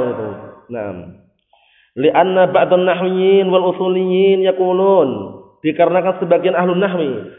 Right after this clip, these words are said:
dan sebagian ahlu usul mereka mengatakan mu'arrafun bi al kama huwa madhhab basriyin.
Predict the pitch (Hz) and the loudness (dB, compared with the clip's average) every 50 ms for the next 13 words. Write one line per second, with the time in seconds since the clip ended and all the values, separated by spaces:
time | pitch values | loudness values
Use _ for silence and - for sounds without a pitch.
0 | _ _ _ - 160 160 160 165 160 170 156 160 180 175 175 175 180 185 175 180 | _ _ _ -2 -2 -2 -2 -2 -2 0 0 0 0 0 2 2 0 0 -2 0
1 | 190 196 196 190 185 180 180 185 180 175 180 180 180 180 185 - 180 185 185 185 | 2 2 2 2 2 0 0 0 0 0 -2 -2 -2 -2 -2 -2 -2 -2 -2 -4
2 | - - - - - _ _ 131 139 120 131 156 160 156 160 156 - - 160 151 | -10 -12 -18 -20 -20 _ _ -6 -4 0 0 0 2 2 2 0 2 0 -2 -2
3 | 143 135 147 139 143 147 165 160 143 120 107 - - - 208 208 208 190 170 147 | -2 -6 -8 -6 0 2 4 4 4 2 -2 -8 -4 -2 -2 0 2 0 0 2
4 | 156 160 151 160 151 - 139 147 139 135 139 135 135 143 135 139 143 139 139 131 | 0 0 2 0 -2 -2 -2 -6 -4 -2 -4 -4 -4 -6 -8 -6 -4 -4 -4 -4
5 | 123 120 113 107 104 98 95 - 92 _ | -6 -6 -8 -10 -10 -14 -16 -18 -20 _